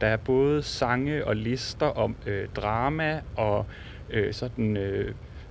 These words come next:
ansatser til noget episk og alt muligt, øh, blandet ind i den her koncentrerede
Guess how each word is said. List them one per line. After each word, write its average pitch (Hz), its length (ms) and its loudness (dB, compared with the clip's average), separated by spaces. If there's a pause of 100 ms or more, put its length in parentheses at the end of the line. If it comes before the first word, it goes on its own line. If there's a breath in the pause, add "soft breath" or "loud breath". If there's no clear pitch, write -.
(100)
ansatser 131 460 2
til 131 160 -2
noget 117 320 0
episk - 480 -4
og 113 400 2 (200)
alt - 400 -4 (100)
muligt, 143 580 0
øh, 107 760 4 (520 loud breath)
blandet 127 440 4
ind 139 180 4
i 123 40 6
den 131 200 2
her 135 140 2
koncentrerede 113 1000 2